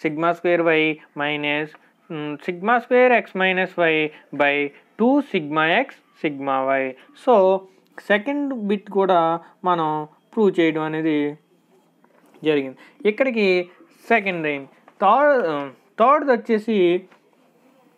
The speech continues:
థర్డ్ చూద్దాం. If x and y are two random variables, x and y are ఏంటి? Two random variables అనుకంటే, and u and v are defined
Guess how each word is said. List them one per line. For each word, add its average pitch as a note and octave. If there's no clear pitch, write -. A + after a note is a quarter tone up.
థర్డ్ A3+
చూద్దాం. C3
If B3
x G#3+
and E4
y C#4+
are G#3+
two C4
random E3+
variables, D3
x -
and F3
y F3+
are F#3
ఏంటి? A#3+
Two C4
random G#3
variables F#3
అనుకంటే, E3
and E3+
u C4
and C4
v A3
are F#3+
defined C#4